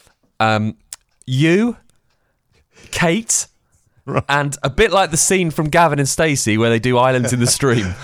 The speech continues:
Speaker 2: <laughs> Yeah.
Speaker 1: Are you up for that?
Speaker 2: Go on, we'll do it.
Speaker 1: K-, Kate, her fate, basically her reaction was, like, the draw drop, dropped a little bit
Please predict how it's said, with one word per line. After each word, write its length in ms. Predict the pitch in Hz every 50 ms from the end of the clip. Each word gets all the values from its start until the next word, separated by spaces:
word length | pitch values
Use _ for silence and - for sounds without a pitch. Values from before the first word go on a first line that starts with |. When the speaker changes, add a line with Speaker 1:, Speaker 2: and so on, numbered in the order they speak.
| - - -
Speaker 2:
<laughs> 1080 | 170 151 640 640 269 147 - - - 160 143 - _ - 135 - _ _ _ _ _
Yeah. 280 | 131 123 117 120 131 123 - _ _ _ _ _ _ _ _ _ _ _ _ _ _ _ _ _ _ _ _ _ - -
Speaker 1:
Are 60 | 127
you 140 | 143 165 165
up 100 | 175 -
for 120 | - - 101
that? 200 | 85 80 - _ - - _ - - - _ _ _ _
Speaker 2:
Go 180 | - 147 143 139
on, 340 | 135 127 123 123 117 101 - _
we'll 160 | 139 143 143
do 180 | 120 139 127 120
it. 200 | 123 117 - - _ _ _ - - - - - - - _ _ -
Speaker 1:
K-, 160 | - - - 135
Kate, 460 | - 170 180 214 233 220 202 - _ _ _ _ _ _ _ _ _ _ _ _ _ _ - - - - - -
her 220 | - 143 175 190 190
fate, 380 | 185 - 233 247 233 220 - - - - - _ _ _ - - - 143
basically 380 | 143 214 247 254 - 247 233 220
her 60 | 208
reaction 440 | 190 190 175 - 120 - - 147 139
was, 340 | 135 131 127 120 - - -
like, 140 | 123 123 -
the 80 | 131
draw 420 | 127 117 - 139 147 170 165 151 135
drop, 480 | 113 101 120 123 113 - _ _ -
dropped 260 | - 127 123 - - 110
a 60 | 107
little 240 | 107 110 101 92 80
bit 260 | - 85 - -